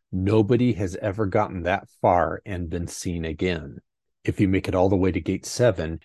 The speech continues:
you will find that you have reached the gate to hell itself. Why you would wish to open the gate to hell is beyond me, but if you desire to see and likely experience fire and damnation, just step through the seventh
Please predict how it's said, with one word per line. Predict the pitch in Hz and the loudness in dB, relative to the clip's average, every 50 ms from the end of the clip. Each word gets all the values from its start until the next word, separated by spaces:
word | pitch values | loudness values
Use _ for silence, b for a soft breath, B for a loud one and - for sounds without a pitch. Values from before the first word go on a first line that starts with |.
| _ _ | _ _
you | 104 104 | 0 2
will | 101 104 | 2 2
find | 101 - - 107 104 104 101 | 2 0 -2 0 0 0 0
that | 92 - - | -2 -2 -2
you | 95 95 98 | 0 0 0
have | 87 80 - - | 0 -2 -2 -2
reached | 92 98 101 - - - _ | -2 -2 -2 -4 -10 -8 _
the | 92 85 | -6 -6
gate | 73 - 78 87 110 - _ _ | -4 -2 -2 -2 -2 -4 _ _
to | - - | -10 -10
hell | 101 - - - 107 95 92 95 98 - - - | -10 -10 -6 -2 2 2 2 2 2 -2 -4 -8
itself. | - - - - - - - - - 87 71 64 - - - - _ _ _ _ _ _ | -10 -10 -10 -12 -12 -12 -10 -4 -2 -2 -2 -2 -4 -8 -16 -20 _ _ _ _ _ _
Why | - 87 92 104 | -2 0 0 2
you | 117 127 123 | 0 0 0
would | 117 98 | -2 -2
wish | 90 85 101 98 - - | -2 -4 -6 -6 -6 -8
to | - - | -10 -6
open | - 110 104 101 - 120 110 | -2 -2 -2 0 0 0 0
the | 92 82 | 0 0
gate | - 95 101 - - | 0 -2 -4 -4 -4
to | - 98 | -10 -6
hell | 82 104 107 123 135 127 - | -2 0 2 2 2 0 -2
is | - 90 90 87 | -4 -6 -6 -6
beyond | - - 110 110 104 110 117 120 120 123 120 110 104 | -6 -4 -2 -2 0 0 -2 -2 -2 -2 -4 -4 -4
me, | 117 117 110 85 71 - 69 - _ _ _ _ _ _ _ _ | -2 -2 -2 -2 -4 -6 -10 -16 _ _ _ _ _ _ _ _
but | - 98 110 139 - _ _ - _ _ - - | 0 0 0 0 -2 _ _ -20 _ _ -18 -4
if | - 98 87 - | -4 -4 -2 0
you | 98 92 | -2 -2
desire | 85 92 87 87 90 82 87 95 104 | 0 -2 -2 -2 0 0 0 0 0
to | 123 123 | 0 -2
see | - - - 139 101 95 101 107 104 - _ _ _ | -4 -2 0 2 2 2 2 -2 -4 -12 _ _ _
and | 101 92 92 92 85 | -6 -4 -4 -2 -2
likely | 85 78 85 98 - - 127 120 120 | -2 0 0 -2 -2 0 0 0 0
experience | 117 - - - - 131 98 87 87 90 98 98 - - _ _ _ _ _ | -2 -4 -10 -4 -2 -2 0 0 -2 -6 -6 -10 -14 -20 _ _ _ _ _
fire | 95 87 85 90 92 98 98 98 | 2 2 4 4 2 2 2 2
and | 95 95 92 | 0 0 0
damnation, | 95 92 98 101 98 92 95 98 98 92 - - - 92 82 80 82 - _ _ _ _ | 0 0 0 0 -2 -2 -2 -2 -2 -4 -4 -6 -10 -12 -12 -14 -16 -18 _ _ _ _
just | - 98 92 - - | -2 -2 0 0 -4
step | - - - - 104 107 - - | -10 -8 0 0 0 0 0 -4
through | - _ - - 104 98 90 80 76 76 76 - | -16 _ -4 0 0 2 2 0 -4 -6 -8 -10
the | - - | -12 -12
seventh | - - - 92 85 82 - 98 95 - _ | -12 -10 -8 -8 -8 -6 -6 -8 -8 -10 _